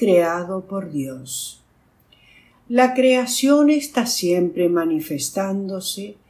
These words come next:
y tiene que seguir manifestándose perpetuamente,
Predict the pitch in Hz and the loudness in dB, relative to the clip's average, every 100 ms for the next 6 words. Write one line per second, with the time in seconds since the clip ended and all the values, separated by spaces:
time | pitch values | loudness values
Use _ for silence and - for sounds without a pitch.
0 | _ _ _ - 262 247 262 277 294 294 | _ _ _ 2 4 4 4 6 6 6
1 | 294 277 269 233 185 175 185 180 185 175 | 4 0 0 0 0 2 2 2 2 2
2 | 175 160 165 143 - 185 180 180 175 165 | 0 -2 -6 -8 -6 -4 -2 -4 -6 -6
3 | - 170 175 _ _ _ - 254 233 233 | -6 -8 -12 _ _ _ 0 4 4 2
4 | 233 254 254 - 269 233 165 165 156 143 | 2 2 0 -4 0 2 0 0 -2 -4
5 | - 117 - | -8 -16 -18